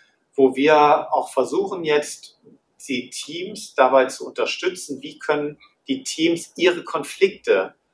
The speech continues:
besser lösen, wie kann man die Dinge ansprechen, äh, und trotzdem hintereinander, äh, hinterher noch gut miteinander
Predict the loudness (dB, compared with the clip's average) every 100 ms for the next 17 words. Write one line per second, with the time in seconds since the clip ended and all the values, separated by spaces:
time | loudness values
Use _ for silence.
0 | _ _ _ _ _ _ 2 2 4 4
1 | 4 2 0 -4 -8 -2 0 0 0 2
2 | 2 2 0 -2 -2 0 0 0 -2 -2
3 | -6 -2 4 6 6 4 -4 _ _ -2
4 | 0 4 2 4 0 2 0 0 0 -2
5 | -2 -12 -2 4 4 2 0 2 4 4
6 | 4 0 -4 _ _ _ _ 2 2 2
7 | -10 -4 -4 0 0 2 6 6 6 0